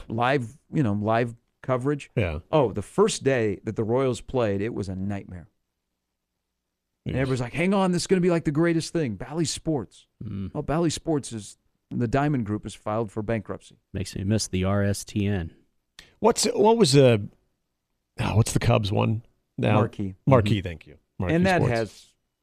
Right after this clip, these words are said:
Speaker 1: some issues as well. Like,
Speaker 2: Yeah.
Speaker 1: I would like to watch, I would like to watch the Marquee Sports Network here in Omaha.
Speaker 2: Yeah.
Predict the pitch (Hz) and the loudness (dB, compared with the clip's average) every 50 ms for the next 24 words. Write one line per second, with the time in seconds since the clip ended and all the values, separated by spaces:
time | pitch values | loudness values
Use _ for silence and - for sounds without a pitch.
0 | _ _ _ _ _ _ - - 127 123 120 113 - 120 113 98 101 101 101 135 | _ _ _ _ _ _ -6 -4 -2 -2 -2 -4 -4 -4 -6 -4 -6 -4 -4 -4
1 | 127 - - _ _ - - - - 233 277 330 392 349 240 190 175 165 - 170 | -4 -4 -6 _ _ 0 2 2 4 4 4 4 4 4 4 2 2 2 0 -2
2 | 147 123 127 123 170 196 - - - - - _ _ _ _ _ _ _ _ _ | 0 0 2 2 2 2 2 -2 -6 -8 -10 _ _ _ _ _ _ _ _ _
3 | _ - 180 226 269 254 240 226 - 170 147 143 151 156 - - 139 123 123 123 | _ 2 2 2 4 2 2 2 2 2 2 2 2 0 0 -2 0 0 0 0
4 | 127 - - 135 120 - - - 127 120 - - 139 156 165 - 131 107 - 113 | 0 -2 -2 -2 -2 -2 -2 -2 -2 -2 -2 -2 -4 -4 -2 -2 -4 -4 -4 -2
5 | 117 110 107 104 101 104 - - 151 175 147 92 90 78 - 123 90 76 | -2 0 0 0 -2 -2 -2 -2 -2 -2 -2 -4 -4 -4 -2 -2 -2 -4